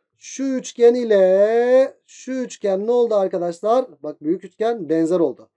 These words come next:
Hatta doksanın karşısındakiler eşit olduğundan eş üçgen çıktı. İki üçgen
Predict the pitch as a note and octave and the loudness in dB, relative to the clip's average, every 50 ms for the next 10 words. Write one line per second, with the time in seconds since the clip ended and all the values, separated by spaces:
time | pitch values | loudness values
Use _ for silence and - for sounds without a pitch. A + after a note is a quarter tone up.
0 | _ _ _ _ _ _ - A3+ B3+ B3 - B3 G#3 F#3 F3+ A3+ A3+ - A#3+ A#3+ | _ _ _ _ _ _ 2 2 2 2 2 2 2 4 2 0 0 0 0 -2
1 | A#3+ A#3 A#3 A3+ A3 - - A3 G#3 G3 A3+ B3 B3 B3 - - F3+ F3+ E3+ - | 0 2 4 2 2 2 0 -8 -8 -4 -4 -4 -4 -4 -4 -2 -2 -2 -2 -2
2 | A#3 G3 A3 G#3 G#3 F#3+ G3 F#3+ F#3 F#3+ G#3 A#3+ B3+ B3+ - _ _ _ - G3 | -4 -2 0 0 2 2 2 0 2 2 2 2 2 0 -4 _ _ _ 0 2
3 | A#3 A#3 - A#3+ F#3+ - - A#3 A3+ A#3+ A#3 - - E3+ D#3+ _ - F3+ G3 G#3 | 2 2 0 -8 -10 -2 2 4 4 4 2 0 -4 -6 -6 _ 0 4 6 6
4 | G3 - - _ _ _ _ _ _ _ - F#3 F3 - B3+ C4 C4 B3+ - - | 6 4 2 _ _ _ _ _ _ _ -12 -12 -10 -8 -6 -4 -4 -6 -4 2
5 | - A#3 A#3 A#3+ A#3+ | 6 6 8 8 6